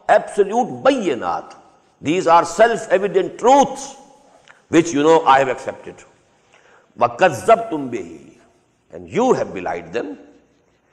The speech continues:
You are not accepting it, although it is absolutely evident, just as, you know, when the sun rises, aftab amad, dalil-e aftab. When the sun rises, it doesn't need any additional argument that there is a sun.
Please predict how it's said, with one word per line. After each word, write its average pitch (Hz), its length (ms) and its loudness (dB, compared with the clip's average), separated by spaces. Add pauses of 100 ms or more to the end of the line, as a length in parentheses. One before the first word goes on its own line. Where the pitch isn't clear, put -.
(120)
You 135 160 2
are 120 160 4
not 110 200 0
accepting 113 480 -8
it, - 200 0 (600)
although 117 260 2
it 120 120 0
is 131 260 -8
absolutely 127 640 -2
evident, 127 420 -4
just 139 220 -4
as, 143 180 2
you 139 80 -4
know, 156 260 -2 (260)
when 131 240 0
the 143 80 0
sun 160 260 0
rises, 185 460 2 (280)
aftab 156 480 4
amad, 170 420 4
dalil-e 202 320 -2
aftab. 101 500 -6 (640)
When 123 120 -4
the 143 100 -4
sun - 240 -2
rises, 180 460 0 (500)
it 123 120 -8
doesn't 160 260 0
need 208 160 -2
any 202 260 0
additional 240 440 2
argument 220 440 2
that 175 140 6
there 165 140 6
is 156 80 2
a 151 100 0
sun. 117 300 0